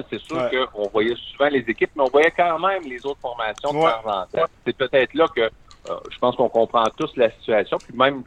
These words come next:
Speaker 1: ce qu'on voit, tu sais, le Canadien à la Vancouver pour trois matchs en quatre soirs.
Speaker 2: C'est pour limiter les
Speaker 1: On
Speaker 2: coûts,
Speaker 1: voyait
Speaker 2: ça, là,
Speaker 1: pas
Speaker 2: qu'on
Speaker 1: ça,
Speaker 2: fait
Speaker 1: moi,
Speaker 2: ça,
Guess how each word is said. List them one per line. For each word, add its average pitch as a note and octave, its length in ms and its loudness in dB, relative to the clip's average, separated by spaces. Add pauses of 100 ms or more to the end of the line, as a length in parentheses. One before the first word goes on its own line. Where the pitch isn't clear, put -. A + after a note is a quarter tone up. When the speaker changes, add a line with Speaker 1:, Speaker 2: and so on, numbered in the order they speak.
Speaker 1:
ce - 60 -20
qu'on A2 200 -4
voit, B2 280 0
tu B2 160 -8
sais, A#2+ 80 -2
le F#2+ 60 -4 (100)
Canadien G2+ 360 -2
à - 40 2
la G#2 100 4
Vancouver G2+ 480 -2 (100)
pour - 120 -20
trois G2 300 -10
matchs G#2 220 -10
en G2 80 -10
quatre - 280 -14
soirs. G#2 200 -8
Speaker 2:
C'est - 100 -8
pour D#3 140 -4
limiter D#3 340 -4
les D#3+ 100 2
Speaker 1:
On - 40 4
Speaker 2:
coûts, F#3 80 -6
Speaker 1:
voyait A2+ 200 4
Speaker 2:
ça, - 60 2
là, F#3+ 60 -4
Speaker 1:
pas F3 60 -8
Speaker 2:
qu'on E3 80 -6
Speaker 1:
ça, C3 80 2
Speaker 2:
fait A2+ 60 0
Speaker 1:
moi, A2+ 80 2
Speaker 2:
ça, G2 60 -4